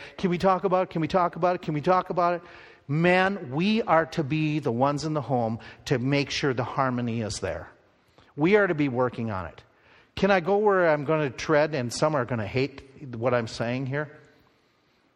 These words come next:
If you, I'm supposed to be creating a long-term relationship with my wife,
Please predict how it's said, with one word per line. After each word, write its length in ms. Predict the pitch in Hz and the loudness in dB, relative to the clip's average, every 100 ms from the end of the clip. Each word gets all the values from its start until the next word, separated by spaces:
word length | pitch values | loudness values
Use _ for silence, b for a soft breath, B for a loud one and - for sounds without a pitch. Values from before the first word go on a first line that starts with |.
| _ _ _ - - | _ _ _ -18 -2
If 240 | 147 - | -2 0
you, 100 | 156 | 0
I'm 280 | 160 160 233 | 4 4 4
supposed 460 | 214 220 190 175 - | 0 0 2 2 0
to 60 | |
be 460 | 139 127 113 117 117 B B B B | -2 0 0 -2 -4 B B B B
creating 400 | - 156 175 185 | -4 2 4 4
a 100 | 156 | 2
long-term 640 | 139 147 175 185 - 190 170 | 4 4 4 -2 0 0 2
relationship 680 | 143 147 147 - 127 135 123 | 2 2 2 -2 -4 -2 -2
with 180 | 120 | -4
my 140 | 127 120 | 0 0
wife, 340 | 120 120 110 | 2 0 -2